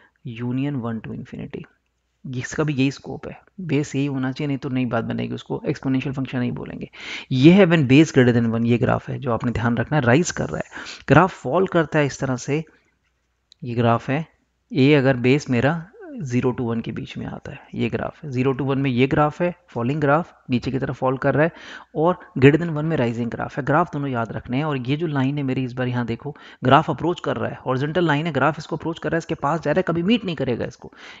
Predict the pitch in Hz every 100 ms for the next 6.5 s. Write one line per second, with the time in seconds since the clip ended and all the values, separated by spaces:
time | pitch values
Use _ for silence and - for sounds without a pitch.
0 | - 143 143 170 - 127 127 127 143 131
1 | - 113 113 - 113 135 - 147 156 160
2 | 160 127 - 127 170 123 117 127 147 135
3 | 131 143 139 147 123 120 127 139 127 127
4 | 127 123 127 127 139 180 170 - - -
5 | _ - 135 123 127 117 117 120 113 -
6 | 127 - - -